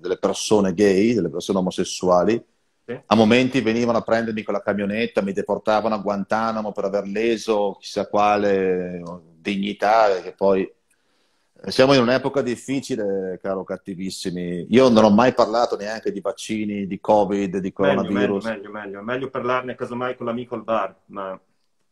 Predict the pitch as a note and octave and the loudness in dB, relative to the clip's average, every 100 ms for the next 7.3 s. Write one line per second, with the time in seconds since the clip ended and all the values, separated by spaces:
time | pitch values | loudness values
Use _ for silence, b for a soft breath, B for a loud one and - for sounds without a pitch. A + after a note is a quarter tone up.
0 | _ _ _ - A2 - G2+ E3+ - D#2 | _ _ _ -20 -16 -8 -2 0 0 -6
1 | - _ _ A2+ - C3+ B2 B2 B2+ A2 | -14 _ _ -8 -2 2 2 4 4 4
2 | G2 - D#3+ C3 B2 A#2 A#2+ - B2 A#2+ | 0 0 2 0 -2 -2 -2 -2 -4 -4
3 | - G#2 G2+ G#2+ G#2+ - B2 C3 B2 A2+ | -2 -2 0 0 0 -2 2 2 4 2
4 | A2 G#2 G2+ G#2 G#2 G2 G2 G2 A2+ A2 | 2 -2 -2 -4 -4 -4 -2 -4 -4 -2
5 | G#2+ A2 A2 G#2 F#2+ F2+ A#2+ A2 G2 G2+ | 0 0 0 -2 -4 -4 -2 -2 0 0
6 | - - - - _ _ _ _ _ _ | -2 -6 -12 -14 _ _ _ _ _ _
7 | _ - G2+ | _ -8 0